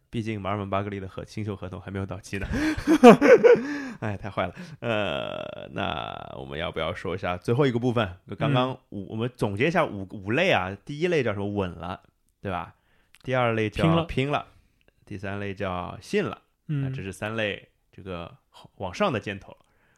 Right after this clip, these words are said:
Speaker 1: 往下的箭头三类，这第一个叫累了，<laughs> 第二叫倦了，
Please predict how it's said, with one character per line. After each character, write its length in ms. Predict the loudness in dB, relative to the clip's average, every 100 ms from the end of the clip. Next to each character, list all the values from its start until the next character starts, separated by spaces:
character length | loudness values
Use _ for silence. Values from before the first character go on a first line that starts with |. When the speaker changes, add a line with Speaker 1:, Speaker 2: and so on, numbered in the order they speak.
| _
Speaker 1:
往 140 | -8 -4
下 160 | 0
的 120 | 0 0
箭 180 | -2
头 160 | -6 -8
三 200 | -6 -6
类， 220 | -6 -10 -14
这 80 |
第 180 | -16 -10
一 20 |
个 60 | -6
叫 140 | -2
累 260 | 0 2 2
了， 200 | 0 -8 _ _ _ _ _ _ -20
<laughs> 0 | -16 -10
第 60 |
二 60 | -8
叫 120 | -6
倦 240 | -8 -2 -2 0
了， 120 | -4